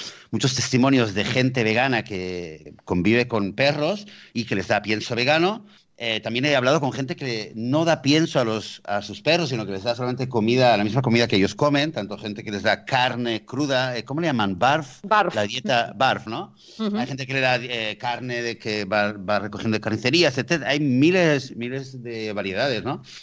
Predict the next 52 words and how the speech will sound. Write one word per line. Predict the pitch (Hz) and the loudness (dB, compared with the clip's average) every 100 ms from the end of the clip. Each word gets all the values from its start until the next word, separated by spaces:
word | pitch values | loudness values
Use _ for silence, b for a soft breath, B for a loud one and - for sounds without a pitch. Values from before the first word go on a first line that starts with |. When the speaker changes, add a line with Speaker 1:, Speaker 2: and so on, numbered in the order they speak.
| B | B
Speaker 1:
Y | - 123 120 117 | -4 -2 0 0
la | 120 123 | 0 0
conclusión | 127 135 180 | 0 0 2
a | 180 | 2
la | |
que | 175 131 | 4 4
yo | |
he | 147 | 6
llegado | 131 139 | 6 4
es | 170 | 2
que | 160 | 0
con | 117 | 0
los, | 95 - | 0 -6
los | - 104 - | -8 -8 -2
perros, | 113 135 185 165 _ | -2 0 -2 -4 _
con | - 104 | -6 -2
una, | 127 131 123 113 98 | 2 4 6 2 0
con | - | -2
un | 120 | 0
pienso | 131 123 135 | 2 2 2
vegano | 113 104 131 131 | 2 2 2 0
que | |
está | 113 113 | -2 -2
bien | 107 98 | 0 0
hecho, | 117 113 | -2 -2
bien | 110 | -2
equilibrado, | 120 107 107 156 160 B B | 2 2 4 4 2 B B
eh, | - 95 95 87 | -16 -12 -10 -10
no | 104 | -8
tienen | 127 117 | -4 -2
ningún | 98 107 | -2 -2
problema | 104 92 87 76 | -2 -2 -4 -6
y | - | -8
pueden | 95 95 | -4 0
vivir | 101 104 | 2 0
perfectamente | 95 - 104 110 95 92 | -4 -8 -2 0 0 0
bien | 113 160 175 | 2 2 2
y, | 113 | -2
de | 98 104 | -2 -2
hecho, | 104 143 | -2 2
Speaker 2:
Sí. | 185 180 - - _ _ | 2 0 -4 -20 _ _
Speaker 1:
casi | 156 139 156 | -2 0 -2
que | 143 | -2
si | 127 | 0
hablamos | 113 131 131 | 2 0 0
a | |
nivel | 120 120 | -2 0
de | 123 | -4
salud | - 110 127 | -2 -2 0
y | |
de | 113 | 0
calidad, | 110 104 104 131 156 | 0 2 4 2 0